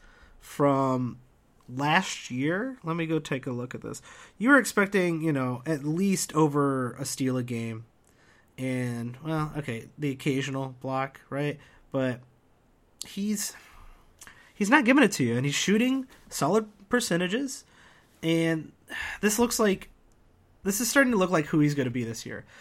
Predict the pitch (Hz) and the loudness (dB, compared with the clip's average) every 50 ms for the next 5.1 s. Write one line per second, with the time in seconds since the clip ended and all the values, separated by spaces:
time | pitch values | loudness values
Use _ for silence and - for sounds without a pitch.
0 | - - - - - - 131 123 180 185 190 196 190 185 185 180 165 175 147 143 | -20 -20 -20 -20 -16 -16 -4 2 6 8 8 10 8 8 6 4 2 0 0 0
1 | 156 - 151 147 - - - - 156 160 160 165 160 156 151 151 151 147 - - | -2 -4 -4 -2 -2 0 2 4 4 4 6 6 4 4 4 2 0 -2 -6 -14
2 | - - - - - - - 143 139 135 131 127 123 117 120 117 - 185 160 160 | -18 -20 -20 -20 -20 -18 -8 -4 -2 -2 0 -2 -2 -4 -8 -6 -4 -4 -2 0
3 | 156 143 143 139 123 117 110 - - - - - - - - - - 123 127 - | -2 -2 -2 -2 -4 -4 -6 -8 -12 -18 -20 -20 -20 -20 -16 -14 -14 -10 0 2
4 | 156 156 156 151 151 139 135 - - 151 135 131 131 127 120 117 113 120 127 120 | 4 4 4 4 2 0 0 0 -4 -4 -2 -2 -2 -2 -4 -4 -4 -6 -6 -6
5 | 120 123 | -8 -10